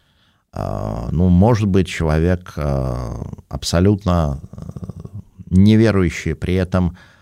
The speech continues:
а, лично достаточно добропорядочный. Вот был такой генерал, а, Эрих, по-моему, Роммель, который, э, воевал во время Второй мировой войны с англичанами в Африке.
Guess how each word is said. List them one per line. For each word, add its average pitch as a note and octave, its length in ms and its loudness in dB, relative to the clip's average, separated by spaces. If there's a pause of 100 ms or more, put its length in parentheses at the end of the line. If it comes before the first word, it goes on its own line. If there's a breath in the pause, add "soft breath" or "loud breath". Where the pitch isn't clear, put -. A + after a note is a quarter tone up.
(220 loud breath)
а, D2 400 -6
лично G2+ 560 2
достаточно F2 720 0
добропорядочный. D2 1080 -4 (800)
Вот F2+ 260 2
был G2+ 200 6
такой F#2 380 2
генерал, F#2+ 800 2
а, D#2 720 -2 (760)
Эрих, A#2 320 4
по-моему, D#2+ 460 0
Роммель, E2 500 2 (540)
который, G2+ 720 4 (120)
э, E2 200 -2
воевал F#2+ 800 2
во F2+ 100 2
время G2 320 2
Второй G2 320 0
мировой F2+ 380 0
войны G#2+ 340 0
с - 120 -4
англичанами F2+ 720 2
в D#2+ 120 2
Африке. - 540 -4